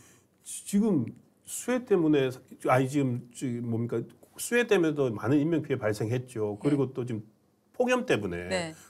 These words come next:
Speaker 1: 경북이 내렸는데 폭염 피해자도 발생하고 있는데 저 이제 수해 때문에 뭐 위령제 한다는데 봤더니 이번에 발생한 수해도 아니고 섬진강에서 기억나시죠? 삼 년 전에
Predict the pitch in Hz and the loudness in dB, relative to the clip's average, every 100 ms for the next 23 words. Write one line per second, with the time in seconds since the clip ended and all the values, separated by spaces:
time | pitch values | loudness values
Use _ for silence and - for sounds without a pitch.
0 | _ 180 208 214 208 180 165 147 220 233 | _ 0 2 4 4 4 2 2 0 -2
1 | 220 175 165 156 123 120 127 135 147 110 | 0 0 0 -2 -2 -2 -2 -4 -2 -4
2 | 98 117 95 90 - - _ - 202 190 | -8 -10 -12 -16 -20 -20 _ 2 6 6
3 | 160 151 143 - 226 214 190 165 151 135 | 6 2 2 -2 0 0 0 0 2 2
4 | 131 117 139 190 170 139 139 135 117 107 | 0 2 2 2 2 -2 -2 -4 -4 0
5 | 127 151 131 160 208 240 196 135 131 143 | 2 2 -4 -2 0 2 2 2 0 -2
6 | 123 - 170 165 110 87 120 104 92 98 | -4 -2 -2 -2 -4 -4 -6 -6 -6 -8
7 | 95 - - - _ _ - - 247 254 | -12 -20 -20 -20 _ _ -4 0 4 4
8 | 247 262 202 139 117 185 196 139 131 120 | 4 4 4 4 2 4 4 4 0 -4
9 | - 240 247 254 208 110 101 98 117 | -4 -2 0 0 0 0 -2 -6 -10